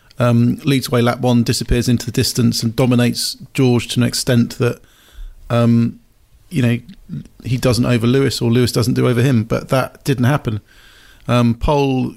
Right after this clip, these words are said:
he got pole position, but he said his qualifying wasn't very good,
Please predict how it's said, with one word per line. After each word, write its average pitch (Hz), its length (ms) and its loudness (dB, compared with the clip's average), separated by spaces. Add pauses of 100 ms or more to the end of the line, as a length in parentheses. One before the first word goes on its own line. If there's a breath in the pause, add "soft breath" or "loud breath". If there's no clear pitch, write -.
(460)
he - 60 -18
got 139 200 -4
pole 127 180 0
position, 139 380 -2
but 120 60 2
he 127 80 -2
said 131 120 0
his 120 100 -2
qualifying 127 480 0
wasn't 120 220 0
very 117 160 2
good, 156 360 -2